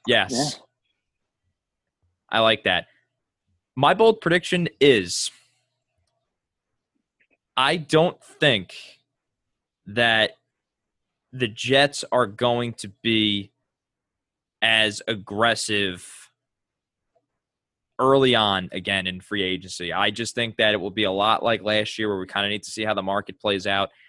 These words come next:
Speaker 1: Like, I don't know if you guys noticed, a lot of the guys that I mentioned are not necessarily the guys that people are, are running out right away. It kinda might be like a day two of free agency type of thing. Like Jansen,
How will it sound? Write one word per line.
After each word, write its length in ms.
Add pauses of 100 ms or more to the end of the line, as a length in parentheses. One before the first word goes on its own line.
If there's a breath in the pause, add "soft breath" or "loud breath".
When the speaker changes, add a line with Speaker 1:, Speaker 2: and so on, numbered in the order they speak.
(120)
Speaker 1:
Like, 120
I 40
don't 100
know 100
if 100
you 60
guys 260
noticed, 360
a 60
lot 220
of 80
the 80
guys 340
that 100
I 60
mentioned 480 (120)
are 120
not 300
necessarily 920 (600)
the 180
guys 420
that 180
people 380
are, 300
are 120
running 320
out 240 (360)
right 180
away. 260
It 120
kinda 200
might 240
be 100
like 180
a 60
day 220
two 240
of 100
free 160
agency 380
type 200
of 100
thing. 180
Like 200
Jansen, 500